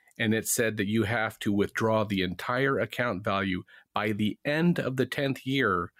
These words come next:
after the death of the original owner. So in this case, Ben's father. So to answer his question, no, you don't have to take out some each year. You just have to make sure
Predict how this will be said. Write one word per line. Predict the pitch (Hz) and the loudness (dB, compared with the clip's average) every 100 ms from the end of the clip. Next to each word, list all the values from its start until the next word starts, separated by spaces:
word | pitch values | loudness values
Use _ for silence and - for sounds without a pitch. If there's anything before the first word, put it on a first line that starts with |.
| - _ | -20 _
after | - 107 - | -6 -4 -4
the | 107 101 | 0 0
death | 104 104 98 | 0 -2 -2
of | 98 | -4
the | 92 | -2
original | 90 95 90 92 87 | 0 -2 -4 -4 -2
owner. | 90 78 | -2 -4
So | - 85 | -4 -2
in | 92 | 0
this | 95 - | 0 -2
case, | - 87 | -4 -6
Ben's | - 80 - | -6 -6 -4
father. | - 104 104 78 - - - - | -2 0 0 -2 -6 -12 -20 -4
So | 120 110 - - | 0 0 -2 -2
to | 127 | 0
answer | 139 - | 0 0
his | 110 - | -2 0
question, | 143 127 - 82 110 | -2 0 0 2 2
no, | 156 131 | 2 2
you | 107 | 0
don't | 110 135 143 | 0 0 0
have | 131 | -2
to | - | -4
take | 110 110 101 | -4 -4 -2
out | 95 90 - - - | -2 -2 -4 -14 -16
some | - 127 113 101 | -4 0 0 0
each | 101 98 - | -2 -2 0
year. | 98 87 | 0 0
You | 98 101 | -2 0
just | 127 131 - | 0 -2 -4
have | 123 | -6
to | - | -2
make | 110 98 | 0 0
sure | - 107 101 | 0 0 0